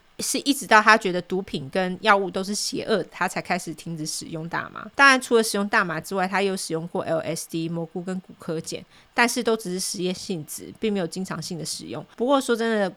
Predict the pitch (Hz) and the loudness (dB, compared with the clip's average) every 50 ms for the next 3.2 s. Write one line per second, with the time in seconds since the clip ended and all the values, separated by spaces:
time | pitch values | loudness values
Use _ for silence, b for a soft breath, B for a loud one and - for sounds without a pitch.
0 | _ - 202 202 208 220 285 277 240 202 160 151 151 165 - 196 202 - 170 180 | _ -2 0 0 0 2 2 0 0 0 -2 -4 -10 -10 -8 -8 -6 -4 -4 -4
1 | - - 208 208 175 175 190 247 262 - - - 180 160 - - - - 233 214 | -6 -6 -6 -8 -8 -6 -4 -4 -4 -6 -6 -8 -8 -8 -6 -4 0 2 2 4
2 | 220 214 214 - - 220 185 190 175 - 196 - - 185 190 - - - - - | 2 0 0 -2 -8 -8 -8 -8 -12 -12 -12 -8 -6 -8 -8 -8 -12 -16 -12 -12
3 | - - - | -12 -12 -12